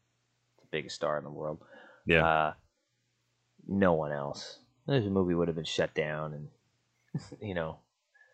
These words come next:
Speaker 1: stopped. Uh, I hear they did have a lot of big actors that wanted to, that, that videoed for Andy Kaufman. I wanna know who those guys are and see some of those,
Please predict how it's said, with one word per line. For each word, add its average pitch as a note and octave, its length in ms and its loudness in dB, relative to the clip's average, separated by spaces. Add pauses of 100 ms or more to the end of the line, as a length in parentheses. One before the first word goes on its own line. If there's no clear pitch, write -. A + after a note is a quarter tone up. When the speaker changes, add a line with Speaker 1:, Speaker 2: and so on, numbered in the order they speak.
(140)
Speaker 1:
stopped. - 600 4 (840)
Uh, G2 40 2 (200)
I A2 80 8
hear D#3+ 160 12
they C3+ 120 12
did C3+ 160 12
have B2 120 12
a G2+ 60 8
lot A2 180 12
of G2+ 80 8
big G#2 140 10
actors F#2+ 400 6
that F#2 160 4
wanted F#2+ 260 2
to, D#2+ 280 -2 (220)
that, F2 180 0 (240)
that F2 180 4 (760)
videoed F#2+ 460 8
for F2+ 580 6
Andy G2 200 4
Kaufman. F2+ 460 4 (380)
I G#2+ 40 2
wanna C#3 180 6
know G2 100 6
who F2+ 100 0
those E2 220 2
guys C#2+ 300 -10
are D2 240 -10 (720)
and - 80 -10
see F#2+ 140 0
some F2+ 180 0
of D#2 80 4
those, E2 280 4